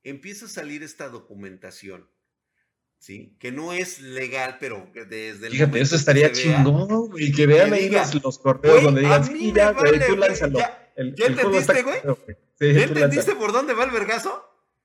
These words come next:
Speaker 1: A ver, putos. "Oiga, güey, es que no podemos sacar el juego que porque todavía no está listo y además me vale verga, yo ya quiero dinero. Quiero que lo saques y quiero que vendas un chinguero.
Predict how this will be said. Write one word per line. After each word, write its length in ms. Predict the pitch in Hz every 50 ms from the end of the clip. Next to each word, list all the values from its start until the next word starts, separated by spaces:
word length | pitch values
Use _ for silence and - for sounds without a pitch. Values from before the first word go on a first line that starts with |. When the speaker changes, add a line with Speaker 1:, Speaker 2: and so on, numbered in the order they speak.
| _ _
Speaker 1:
A 160 | - - 160
ver, 260 | 190 214 220 226 214 -
putos. 540 | - 175 160 - 147 120 104 101 - _ _ _ _ _ _ _ _ _ _ _ _ _ _ _ _ _
"Oiga, 340 | - 170 226 254 247 240 233
güey, 220 | 190 196 233 - 320
es 100 | 339 -
que 100 | - 240
no 120 | 247 254
podemos 360 | 240 226 226 247 254 247 240 -
sacar 340 | 214 208 - - 214 226
el 80 | 233 214
juego 440 | 220 - 196 220 233 240 233 220 -
que 100 | - 185
porque 500 | 185 - - 160 143 - - 156 156 147
todavía 380 | - 208 220 226 233 226 233
no 100 | 233 240
está 260 | 233 - - - 220 214
listo 460 | 202 208 226 302 302 - - - 233
y 100 | 202 185
además 500 | 180 165 175 170 185 208 226 240 233 - _ _ _ _ _ _
me 180 | 143 151 180 190
vale 320 | 196 208 226 233 240 233
verga, 320 | - 208 214 202 196 175 170
yo 140 | 160 190
ya 180 | 214 220 226 220
quiero 300 | - 202 214 220 226 220
dinero. 500 | 180 170 156 151 151 147 135 110 - _ _ _ _ _ _
Quiero 240 | - 185 233 247 240
que 120 | - 208
lo 120 | 180 170 160
saques 540 | - - 220 220 220 - - 247 220 - -
y 80 | 185
quiero 240 | _ 190 214 220 220
que 100 | - 175
vendas 380 | 151 185 196 196 190 180 - -
un 160 | 196 202 196
chinguero. 560 | 196 - 170 151 135 147 147 131 104 87 _